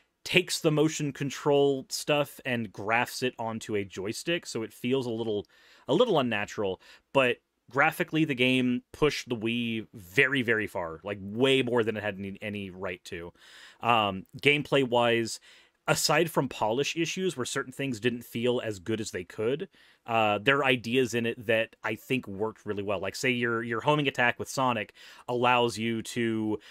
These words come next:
chainsaw with your sword. That's just an extension of what a Sonic spin dash in midair would be anyway, and that's something we'd been seeing in comic books and stuff for a while. So, like, stuff like that, it, it, it,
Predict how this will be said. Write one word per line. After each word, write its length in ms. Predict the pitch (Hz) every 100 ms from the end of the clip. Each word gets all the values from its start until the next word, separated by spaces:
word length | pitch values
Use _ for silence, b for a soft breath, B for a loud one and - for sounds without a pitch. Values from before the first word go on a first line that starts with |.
| B
chainsaw 760 | - - 156 147 135 135 123 117
with 220 | 117 -
your 80 | 104
sword. 480 | - 139 117 87 82 B B
That's 260 | 139 175 -
just 320 | - 151 151
an 80 | 139
extension 500 | 135 - 139 135 131
of 120 | 113
what 120 | 117 -
a 60 | 123
Sonic 360 | - 127 123
spin 220 | - 123 117
dash 280 | 113 107
in 100 | 110
midair 300 | 104 110 107
would 200 | 101 104 92
be 200 | 104 -
anyway, 600 | 110 131 107 87 85 95 B B
and 80 | 113
that's 140 | 139 -
something 240 | 131 117
we'd 180 | 117 107
been 120 | 107
seeing 260 | - 113 107
in 100 | 95
comic 300 | 107 107 95
books 200 | 101 -
and 100 | 92
stuff 360 | - 101 - b b b
for 180 | - 101
a 60 |
while. 460 | 85 113 107 85 - b b b
So, 240 | - 147
like, 240 | 123 110 - -
stuff 300 | - 180 -
like 180 | 135
that, 320 | 104 131 117 - b b b b _ _
it, 180 | 180 185 -
it, 200 | 185 - _
it, 180 | 180 170